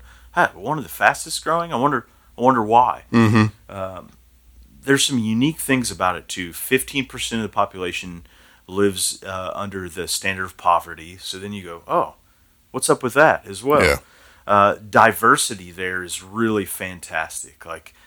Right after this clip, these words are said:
Speaker 1: it's almost split down the middle, forty-five percent Caucasian, uh, uh, uh, thirty-five percent Black African American. And so there's a great diverse community there. Uh, the one that's probably the most concerning, uh, when you're thinking Grandview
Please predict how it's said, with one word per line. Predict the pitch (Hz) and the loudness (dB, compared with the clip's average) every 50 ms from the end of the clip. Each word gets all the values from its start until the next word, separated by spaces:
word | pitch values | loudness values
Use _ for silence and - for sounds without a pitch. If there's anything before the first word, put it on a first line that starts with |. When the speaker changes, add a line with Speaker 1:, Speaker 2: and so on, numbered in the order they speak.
| _ _ - | _ _ -6
Speaker 1:
it's | 107 - - | -2 4 6
almost | 143 160 160 120 92 - - | 6 6 4 2 0 -2 -4
split | - - 113 107 98 - | -6 -4 -4 -4 -4 -4
down | 101 95 92 87 | -6 -8 -8 -8
the | 87 | -10
middle, | 87 90 92 87 80 | -14 -14 -14 -14 -12
forty-five | - - - 110 107 101 95 - 113 104 101 - | -12 -6 -4 -4 -4 -4 0 2 4 4 4 2
percent | - 95 - - 107 104 95 90 - _ _ - - - _ _ _ | -2 -10 -10 -8 -8 -8 -10 -10 -12 _ _ -20 -20 -20 _ _ _
Caucasian, | - 104 98 - - 107 101 98 95 - - 101 98 95 92 90 90 - _ _ _ _ _ _ _ | -2 -2 -2 -2 -2 -2 -2 0 -2 -2 -4 -4 -6 -6 -8 -10 -14 -16 _ _ _ _ _ _ _
uh, | - | -14
uh, | 82 82 82 80 - - 87 85 80 76 - - | -12 -10 -10 -10 -10 -12 -12 -12 -12 -12 -14 -14
uh, | - 71 85 - - - _ | -16 -16 -16 -16 -18 -20 _
thirty-five | - - - 107 104 98 - - 95 92 - | -10 -4 -2 -2 -2 -2 2 2 2 2 2
percent | 95 - - 101 92 - | -2 -6 -6 -6 -8 -8
Black | - 101 95 95 90 - | -4 -2 0 0 -2 -2
African | 95 90 87 - - - - 90 | -6 -8 -8 -8 -12 -16 -16 -16
American. | 87 87 87 87 85 80 - 95 90 90 92 90 85 73 82 | -14 -12 -10 -10 -10 -10 -12 -12 -12 -12 -14 -16 -18 -18 -20
And | 90 92 - | -14 -10 -8
so | - - 92 92 85 85 - - - _ _ - | -6 -4 -4 -4 -6 -8 -14 -20 -20 _ _ -6
there's | 117 120 | -4 -4
a | 117 | -4
great | 87 - 98 101 113 123 131 - 104 | -4 -6 -2 0 2 2 2 0 -4
diverse | 101 107 98 101 - 98 98 98 - - - | -2 -2 -2 -2 0 -2 -2 -2 -2 -6 -10
community | - 92 87 90 95 98 98 104 104 101 | -12 -16 -14 -12 -10 -8 -6 -6 -6 -6
there. | 107 110 110 110 110 110 107 _ _ _ _ _ _ _ _ _ _ _ | -6 -6 -6 -6 -8 -8 -12 _ _ _ _ _ _ _ _ _ _ _
Uh, | - 95 98 92 | -10 -8 -8 -8
the | - 101 113 110 | -6 -4 -2 2
one | 113 120 131 147 | 4 4 6 4
that's | 160 147 - - | 4 0 -2 0
probably | - 143 131 120 113 107 104 | 4 6 6 6 6 2 -2
the | 95 95 98 | -2 -4 -6
most | 95 95 101 107 113 117 - - - - | -4 -2 0 0 0 0 -2 -4 -6 -10
concerning, | - 92 85 - - - - 107 104 101 98 95 87 78 73 76 78 82 87 _ _ _ _ _ _ _ _ _ _ _ _ _ _ _ - | -16 -14 -10 -8 -6 -6 -4 -4 -2 -4 -4 -6 -8 -12 -16 -20 -20 -20 -20 _ _ _ _ _ _ _ _ _ _ _ _ _ _ _ -10
uh, | 92 92 92 | -6 -6 -4
when | 82 92 101 98 | -4 -4 -6 -6
you're | 92 87 | -8 -8
thinking | - - 107 92 98 92 92 | -10 -10 -10 -10 -10 -12 -14
Grandview | 87 87 90 95 95 95 98 95 82 85 82 80 78 80 80 | -12 -10 -8 -8 -8 -8 -10 -12 -14 -16 -16 -16 -16 -18 -20